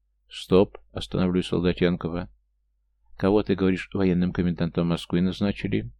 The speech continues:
Он, не понимая ни черта, повторяет и с удивлением смотрит, как я быстро одеваюсь, накидывая пальто. «Мартов, Аполлон!» — кричу я. «Давай, одевайся, поехали!» «Вы тоже, парни!» — приказным тоном говорю Солдатенкову с Валиевым. «Быстро!»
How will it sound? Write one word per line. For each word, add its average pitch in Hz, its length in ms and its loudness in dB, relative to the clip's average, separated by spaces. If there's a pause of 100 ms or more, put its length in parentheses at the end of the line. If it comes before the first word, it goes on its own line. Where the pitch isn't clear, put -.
(300)
Он, 156 220 6
не 156 100 2
понимая 131 460 -2
ни 127 100 -2
черта, - 380 -2
повторяет 117 580 0
и 113 80 -8
с - 80 -10
удивлением 104 400 0
смотрит, - 400 -4
как - 220 -4
я 104 100 2
быстро 117 300 0
одеваюсь, 110 400 2
накидывая 92 520 0
пальто. 82 520 -4 (460)
«Мартов, 101 520 0
Аполлон!» — 90 480 2
кричу - 280 -4
я. - 220 -4
«Давай, 98 300 0
одевайся, 87 560 2
поехали!» - 600 -2 (380)
«Вы 107 140 2
тоже, 95 300 2
парни!» — 80 380 0
приказным 80 400 -2
тоном 110 320 0
говорю 92 220 2
Солдатенкову 82 720 -2
с - 100 -10
Валиевым. 69 540 -2
«Быстро!» - 460 -4